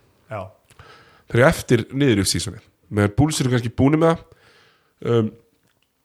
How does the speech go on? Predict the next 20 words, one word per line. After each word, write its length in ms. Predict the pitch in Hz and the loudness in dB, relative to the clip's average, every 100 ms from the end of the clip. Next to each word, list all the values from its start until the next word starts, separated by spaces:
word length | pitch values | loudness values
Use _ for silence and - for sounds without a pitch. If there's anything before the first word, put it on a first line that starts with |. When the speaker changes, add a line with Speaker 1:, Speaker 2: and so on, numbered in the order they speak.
| _ | _
Speaker 2:
það 220 | - - 95 | -2 2 2
sem, 100 | 101 | 0
eh, 580 | - 87 - - - - | -4 -8 -8 -8 -8 -2
nei, 140 | 120 123 | 0 2
sko, 160 | 127 120 | 0 -2
það, 160 | 120 | 0
ég 160 | 127 143 | 2 4
er 80 | 156 | 2
með 160 | - | 0
pínu 240 | - 151 123 | -2 0 0
take 240 | 107 101 | 0 0
með 160 | 80 82 | -2 -4
þetta. 160 | 95 - - - | -10 -14 -20 -12
Að 80 | - | -4
Speaker 1:
Já. 420 | 101 95 104 - - - _ | -4 -4 -10 -20 -20 -20 _
Speaker 2:
ég 180 | 117 139 | 2 2
held 160 | 147 151 | 2 0
að 80 | - | 0
Billy 160 | 135 135 | 0 0
Donovan, 340 | 127 101 95 | 2 2 0